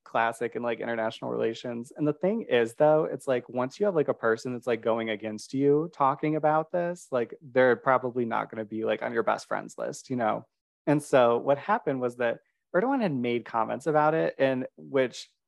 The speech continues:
like, he was saying that it was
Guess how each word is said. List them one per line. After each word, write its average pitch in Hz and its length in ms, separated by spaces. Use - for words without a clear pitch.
like, - 280
he 165 240
was 160 220
saying 156 560
that 117 380
it 147 120
was 131 260